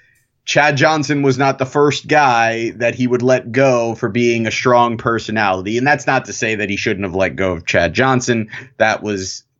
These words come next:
look, he was a guy that was at the end of his career, uh, and he, his best days were behind him, and I don't even think he got picked up by anybody after that. But,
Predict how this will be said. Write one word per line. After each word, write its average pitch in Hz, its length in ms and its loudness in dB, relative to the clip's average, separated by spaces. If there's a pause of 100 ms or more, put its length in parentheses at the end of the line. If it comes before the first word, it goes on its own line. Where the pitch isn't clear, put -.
(100)
look, 92 240 -6
he 113 140 0
was 95 160 0
a 98 60 0
guy 98 340 2
that 92 180 0
was 92 160 -4
at 92 140 0
the 113 120 -2
end 95 140 -2
of 82 80 -6
his 87 140 -6
career, 110 720 2 (560)
uh, 98 460 4 (120)
and 98 540 -2
he, 87 300 -12
his 95 320 -2
best 113 300 0
days 101 260 0
were 104 100 0
behind 110 380 0
him, 113 140 0
and 107 100 2
I 110 80 2
don't 127 160 4
even 131 180 4
think 131 180 2
he 131 120 -2
got 117 220 0
picked 127 280 -2
up 117 120 2
by 107 140 0
anybody 107 520 -2
after 85 320 -8
that. 69 280 -10 (320)
But, 107 280 2